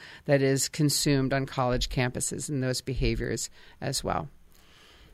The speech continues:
All right. This is A Conversation with a Reluctant Therapist. Our number is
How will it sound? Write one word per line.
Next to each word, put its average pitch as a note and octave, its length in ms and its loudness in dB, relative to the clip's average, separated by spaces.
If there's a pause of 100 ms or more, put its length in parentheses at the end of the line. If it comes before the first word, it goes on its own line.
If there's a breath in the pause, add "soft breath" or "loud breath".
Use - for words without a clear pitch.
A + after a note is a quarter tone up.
(160)
All D3+ 100 6
right. - 560 2
This E3 180 -4
is E3 80 0
A D#3+ 60 -4
Conversation E3+ 720 2
with D#3+ 100 0
a D#3+ 40 4
Reluctant D#3 480 4
Therapist. F3+ 480 6
Our E3 60 8
number E3 260 8
is D#3+ 120 4